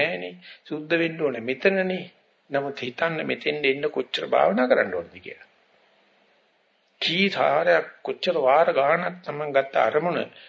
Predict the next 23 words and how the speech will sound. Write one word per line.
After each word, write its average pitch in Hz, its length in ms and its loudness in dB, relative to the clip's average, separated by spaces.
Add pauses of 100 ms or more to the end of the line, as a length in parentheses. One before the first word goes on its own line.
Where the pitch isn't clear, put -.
(140)
සන්නිකර 151 560 0
ගෙවෙනකම් 151 640 0 (100)
ඒක 117 200 -12
උදේට 127 380 0
කනවා 143 280 2
රැයට 139 240 4
කනවා 143 320 0
ගානට 143 460 4
භාවනා 147 360 4
කරලා 160 220 0
තියෙන්න 170 280 -4
එපායි. - 340 0 (320)
භාවනා 185 420 2
කරලා 175 280 2
තිබ්බත් 196 380 2
මේ 175 160 -2
කාරණාව 160 400 2
තේරුම් 156 280 -4
ගත්තේ 147 260 2
නැත්නම් 127 280 0
අපායට 113 360 6
යන්න 90 160 -4
පුළුවන්. 208 340 -2